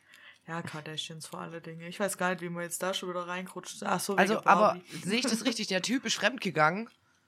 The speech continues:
Speaker 1: Welcher Typ?
Speaker 2: Und hat dann gesagt, „Ihr gehört auch dazu, ist mir egal.“
Speaker 1: Hä? Wer? Kris Jenner.
Speaker 2: Ja, weil die haben doch einen
Speaker 1: Kris
Speaker 2: anderen, eine
Speaker 1: Jenner
Speaker 2: andere
Speaker 1: ist eine
Speaker 2: Mutter.
Speaker 1: Frau. Jo. Nee, die haben einen anderen Vater.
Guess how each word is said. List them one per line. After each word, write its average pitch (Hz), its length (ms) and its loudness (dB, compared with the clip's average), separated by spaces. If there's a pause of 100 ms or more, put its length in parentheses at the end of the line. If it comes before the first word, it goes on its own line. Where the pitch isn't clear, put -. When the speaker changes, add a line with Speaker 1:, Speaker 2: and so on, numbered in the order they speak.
(640)
Speaker 1:
Welcher 208 400 -2
Typ? - 100 -6
Speaker 2:
Und 190 100 2
hat 190 100 4
dann 208 60 0
gesagt, 202 360 0 (100)
„Ihr 269 140 2
gehört 247 200 12
auch 254 120 10
dazu, 185 340 2
ist 190 140 -4
mir 233 100 2
egal.“ 165 440 10 (440)
Speaker 1:
Hä? - 240 -10 (920)
Wer? 196 200 4
Kris 277 420 2
Jenner. 185 540 -2 (380)
Speaker 2:
Ja, 156 140 0
weil 175 120 8
die 190 140 2
haben 202 120 4
doch 196 100 -2
einen 196 100 -6
Speaker 1:
Kris 190 160 6
Speaker 2:
anderen, 214 80 2
eine 202 80 -2
Speaker 1:
Jenner 254 200 6
Speaker 2:
andere 240 120 4
Speaker 1:
ist 208 60 0
eine 226 100 4
Speaker 2:
Mutter. 180 200 2
Speaker 1:
Frau. 180 380 6 (880)
Jo. 185 380 2 (520)
Nee, 214 180 4
die 214 120 2
haben 202 120 4
einen 196 60 -4
anderen 196 360 2
Vater. 185 500 0